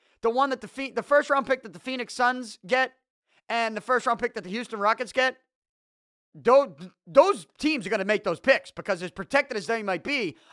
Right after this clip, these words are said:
I don't think they're gonna fall under the category of top eight or top ten. So Houston and Phoenix, you just wanna talk about getting a first-round pick?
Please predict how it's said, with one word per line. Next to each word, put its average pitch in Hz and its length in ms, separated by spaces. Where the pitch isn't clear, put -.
I 247 140
don't 285 140
think 247 140
they're 226 80
gonna 196 160
fall 220 320
under 240 160
the 190 80
category 185 480
of 123 80
top 190 300
eight 190 160
or 143 60
top 147 260
ten. 196 240
So 202 160
Houston 262 640
and 165 200
Phoenix, 277 640
you 220 120
just 339 200
wanna 302 180
talk 240 140
about 190 240
getting 196 180
a 165 40
first-round 208 520
pick? 294 340